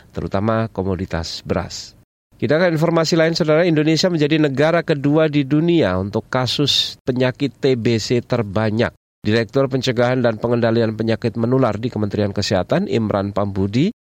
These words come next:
mengatakan penemuan kasus T B C pada tahun lalu meningkat mencapai lebih dari delapan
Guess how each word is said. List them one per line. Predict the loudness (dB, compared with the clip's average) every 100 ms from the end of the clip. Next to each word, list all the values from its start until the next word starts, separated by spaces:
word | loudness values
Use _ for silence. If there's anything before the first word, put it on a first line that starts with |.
| _ -2
mengatakan | 0 0 0 0 0
penemuan | 0 2 2 0
kasus | 0 -2 0 -2
T | 0 0
B | 2 0
C | 2 2 2 2
pada | 0 -2 2 0
tahun | 2 0 2
lalu | 2 2 0 -2 -2
meningkat | 0 0 2 0 -2
mencapai | -2 -2 0 0 0 0
lebih | 0
dari | 0 2 0 0
delapan | 0 0 0 -2 -2 -6